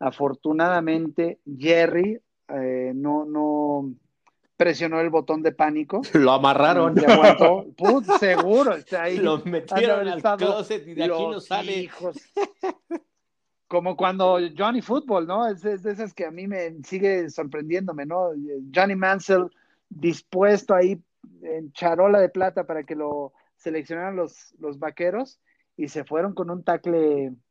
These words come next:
Speaker 1: Esa vez fue cuando seleccionaron a quién, alguno de los monstruos de la línea eh, ofensiva de los Vaqueros, no me acuerdo si fue a, a, a Travis Fre-, Frederick, uno de estos,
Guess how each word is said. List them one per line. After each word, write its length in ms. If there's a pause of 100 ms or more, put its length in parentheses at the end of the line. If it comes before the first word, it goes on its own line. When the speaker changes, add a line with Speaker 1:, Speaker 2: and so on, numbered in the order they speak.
(120)
Speaker 1:
Esa 260
vez 160
fue 180
cuando 300
seleccionaron 880
a 80
quién, 320
alguno 300
de 60
los 240 (380)
monstruos 420
de 100
la 100
línea 580 (520)
eh, 220
ofensiva 480
de 80
los 140
Vaqueros, 420
no 100
me 80
acuerdo 260
si 140
fue 260
a, 340
a, 420
a 460 (300)
Travis 340
Fre-, 380
Frederick, 520
uno 160
de 140
estos, 400